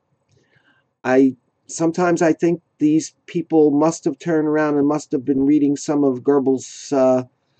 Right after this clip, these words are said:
masterworks on the use of propaganda. Uh, then again, there are times when I actually say to myself,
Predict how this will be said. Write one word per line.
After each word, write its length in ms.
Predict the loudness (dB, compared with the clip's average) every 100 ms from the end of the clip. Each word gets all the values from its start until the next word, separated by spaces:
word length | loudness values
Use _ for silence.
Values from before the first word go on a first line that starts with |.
| _ _
masterworks 840 | -2 -2 0 0 2 0 -6 -18 -20 _ _ _ _ _ _
on 760 | -2 0 0 0 0 -2 -4 -10 _
the 200 | -4 0
use 280 | 6 4 4
of 120 | -8
propaganda. 800 | -4 -2 -2 2 2 2 0 -4 -10 _ _ _ _ _ _ _ _ -6
Uh, 340 | 0 2 0
then 160 | 0 0
again, 240 | 2 4
there 180 | 4 2
are 60 | 0
times 440 | -2 -2 -2 -2
when 240 | -2 -2 -2
I 140 | -2
actually 600 | -2 -4 -6 -2 0 0
say 200 | 0 -2
to 80 | 0
myself, 460 | -2 -4 -4 -4